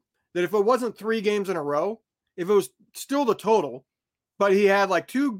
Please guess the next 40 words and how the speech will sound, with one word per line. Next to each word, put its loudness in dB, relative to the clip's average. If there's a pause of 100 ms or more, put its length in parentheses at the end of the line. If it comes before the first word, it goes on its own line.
good 2
games -2
to -16
start -2
the -10
season, -6
then -4
a -4
bad 0
game, -4 (260)
then -6
two -4
good 2
games, -4 (320)
and -2
then 0
a -4
bad 2
game, -4
and -6
then, -8 (400)
you -8
know, -6
ended -2
up 0
with -4
five 2
good -2
games -4
and -20
three -4
bad 0
games -8
like -6
he -4
has, 2 (1000)
same 0
exact -2
stat 0
line, 0